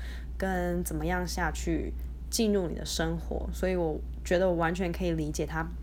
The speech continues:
背后为什么这些工程师跟这一些经理人要，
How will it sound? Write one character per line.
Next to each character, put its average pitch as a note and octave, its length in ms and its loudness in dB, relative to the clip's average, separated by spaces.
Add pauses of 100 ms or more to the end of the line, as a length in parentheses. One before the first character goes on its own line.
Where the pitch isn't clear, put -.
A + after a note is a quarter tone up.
背 F#3 200 4
后 F3 320 2 (440)
为 A#3 80 4
什 A3 140 4
么 D#3+ 100 2
这 E3 80 0
些 F#3 140 0
工 F3 240 2
程 D#3+ 240 -2
师 D#3 300 -2
跟 D#3+ 340 2
这 E3+ 180 4
一 E3 80 2
些 D3+ 400 0 (520)
经 F#3+ 180 4
理 F#3 80 4
人 - 300 -2
要， E3 280 2